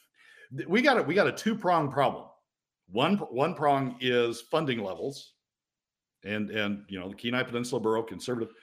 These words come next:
one of the most conservative parts of the state, Kenai Peninsula Borough Assembly says, "We got a funding problem." Okay.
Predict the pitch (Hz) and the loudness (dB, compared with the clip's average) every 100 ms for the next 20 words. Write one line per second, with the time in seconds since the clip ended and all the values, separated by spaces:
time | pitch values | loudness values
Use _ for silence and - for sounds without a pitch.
0 | _ - 107 120 123 - 107 135 127 120 | _ -6 0 2 0 -4 -4 -2 -2 -2
1 | 120 123 117 - 101 104 - 107 110 117 | -4 -4 -8 -2 -2 -2 -6 -8 -6 -10
2 | 117 107 104 107 104 - - _ - 117 | -4 -2 -2 -2 -6 -18 -20 _ -4 0
3 | 110 113 101 104 143 139 185 156 101 95 | 0 2 0 2 2 2 2 2 -2 -2
4 | 101 123 - - - 147 117 | -4 -6 -8 -8 -2 0 -2